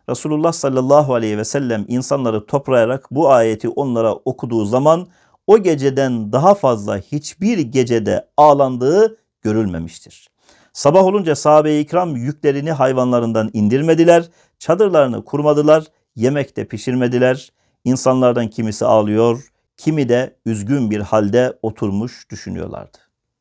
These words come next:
Ayetlerden o kadar etkilenmişler, yemek dahi yememişler. Evet, gerçekten korkunç.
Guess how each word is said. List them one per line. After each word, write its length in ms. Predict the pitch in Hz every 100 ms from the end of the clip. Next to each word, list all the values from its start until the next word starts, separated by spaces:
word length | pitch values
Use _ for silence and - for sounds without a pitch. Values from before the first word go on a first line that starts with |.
| _ _ _ _
Ayetlerden 560 | 95 98 92 95 92 90
o 100 | -
kadar 220 | 113 101
etkilenmişler, 1160 | - - - 90 87 85 - 131 160 185 _ _ _ _ _ _ _ -
yemek 340 | 104 117 -
dahi 340 | 98 98 107
yememişler. 800 | 92 87 85 - - - _ _ _ _ _ _ _ _ _ _ -
Evet, 380 | 107 90 - _
gerçekten 460 | 110 117 98 - 101
korkunç. 720 | - 101 - 104 - -